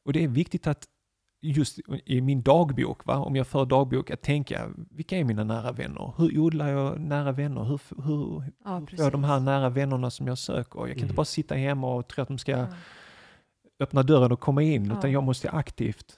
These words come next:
Speaker 2: Och
Speaker 1: också
Speaker 2: samtidigt,
Speaker 1: söka."
Speaker 2: samtidigt blir det också en påminnelse för, för oss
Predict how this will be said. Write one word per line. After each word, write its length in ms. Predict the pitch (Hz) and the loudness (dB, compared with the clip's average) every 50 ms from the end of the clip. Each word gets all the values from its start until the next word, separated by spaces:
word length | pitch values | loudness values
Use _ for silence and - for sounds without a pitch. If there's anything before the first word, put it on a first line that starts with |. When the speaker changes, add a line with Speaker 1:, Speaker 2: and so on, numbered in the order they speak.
| _ _ _ | _ _ _
Speaker 2:
Och 40 | - | -8
Speaker 1:
också 220 | - - - 214 | -6 -4 -2 -2
Speaker 2:
samtidigt, 320 | 214 - - 135 139 135 - | -2 2 2 2 2 0 -2
Speaker 1:
söka." 120 | - - - - - _ _ | -8 -12 -12 -14 -20 _ _
Speaker 2:
samtidigt 500 | _ - 214 208 190 - 196 180 180 - | _ -4 -2 -2 -2 -2 -4 -6 -6 -4
blir 160 | - 208 202 180 | -4 -4 -2 -2
det 80 | 190 | -2
också 180 | 190 - - 180 | -4 -4 -6 -6
en 80 | 175 | -6
påminnelse 680 | - - 190 180 175 170 170 165 160 160 - - 170 170 | -4 -4 -4 -4 -4 -4 -6 -6 -8 -10 -12 -12 -12 -12
för, 320 | - - 175 170 165 160 160 | -10 -8 -8 -8 -8 -8 -10
för 400 | 165 - - - 175 165 156 - - _ _ _ | -12 -16 -16 -14 -12 -12 -12 -14 -16 _ _ _
oss 540 | - 180 175 151 - - - - - - | -14 -12 -12 -10 -10 -12 -12 -14 -16 -18